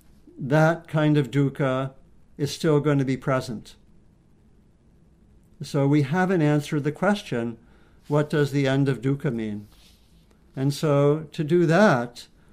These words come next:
I think we have to turn to the fourth, uh, understanding, which comes out in a teaching called the Two Arrows.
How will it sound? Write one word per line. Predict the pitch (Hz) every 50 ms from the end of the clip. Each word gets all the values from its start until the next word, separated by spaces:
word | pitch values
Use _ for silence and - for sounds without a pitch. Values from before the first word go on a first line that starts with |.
| _ - _ _
I | - 139 143
think | 147 175 165 143 143
we | 165 151
have | 151 147 147 147
to | - 151
turn | 139 - 160 147 143 143 143 143 143
to | - 147 147
the | 127 139
fourth, | 139 - - - 196 208 220 214 180 - - - - _ _ _ _ _ _ _ _ - _ _
uh, | - 135 135 135 135 131 127 131 - -
understanding, | - 156 151 160 151 151 147 143 - - 151 147 151 165 180 170 143 127 117 113 120 117 - - - - - - - - - -
which | - 143 143 143 -
comes | - - 170 165 165 147 -
out | 160 160 165 170 170 185 175
in | 175 160 151
a | 151 143
teaching | 147 - - 196 214 214 - - 151 127 127 127 135 131 - - _ - - - - -
called | - - - 165 160 160 147
the | 165
Two | 156 - - 180 165 156
Arrows. | 139 139 147 139 123 110 104 - - - - - -